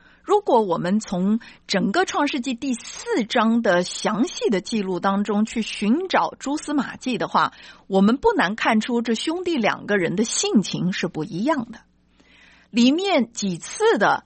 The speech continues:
描述到该隐的为人，他不敬畏神，是一个随心所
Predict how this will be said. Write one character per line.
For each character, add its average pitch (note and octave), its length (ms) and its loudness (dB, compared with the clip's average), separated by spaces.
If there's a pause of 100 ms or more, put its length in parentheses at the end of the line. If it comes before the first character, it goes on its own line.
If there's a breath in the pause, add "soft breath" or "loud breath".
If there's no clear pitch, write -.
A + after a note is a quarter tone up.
描 G3 300 0
述 A#3+ 200 -2
到 F3+ 200 2
该 B3 280 2
隐 A#3 300 -4
的 D3 100 -10
为 - 160 -14
人， G3+ 340 -8 (840 soft breath)
他 F4 380 2 (460)
不 F#3+ 140 -4
敬 D4 320 0
畏 F3 140 -2
神， - 260 -8 (640 loud breath)
是 - 180 0
一 G3 60 2
个 F#3 120 0
随 F3+ 280 0
心 E4+ 240 -2
所 - 200 -4